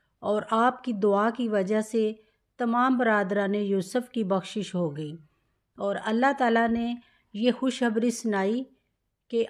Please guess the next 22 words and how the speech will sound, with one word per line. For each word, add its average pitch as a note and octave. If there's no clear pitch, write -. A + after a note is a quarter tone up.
आपके A3+
बेटों G#3
के B3
गुनाहों G3+
को G#3
आपकी A#3+
दुआओं G#3
से A#3
माफ़ G#3
फरमा G3
दिया F3+
गया D#3+
है। D#3
फिर C4+
हज़रत A#3+
याकूब B3+
अलैहिस्सलाम A3
ने A3
अपने B3
लख्ते A#3+
जिगर A#3
सैयदना B3